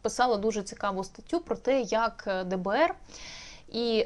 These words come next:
люди, дотичні до Банкової, дуже активно шукають, на кого можна перекласти вину із швидкою здачею Півдня. І от там була дуже цікава, м, така теза про те, що,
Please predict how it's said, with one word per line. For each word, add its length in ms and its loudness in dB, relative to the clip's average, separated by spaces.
люди, 260 2
дотичні 540 -2
до 160 0
Банкової, 720 2
дуже 260 0
активно 640 -2
шукають, 520 -2
на 180 -4
кого 460 2
можна 420 -2
перекласти 640 -4
вину 460 2
із 520 -4
швидкою 800 0
здачею 640 -2
Півдня. 420 -6
І 100 6
от 200 8
там 200 6
була 200 8
дуже 240 0
цікава, 680 0
м, 320 -4
така 360 -4
теза 300 6
про 180 0
те, 240 4
що, 600 0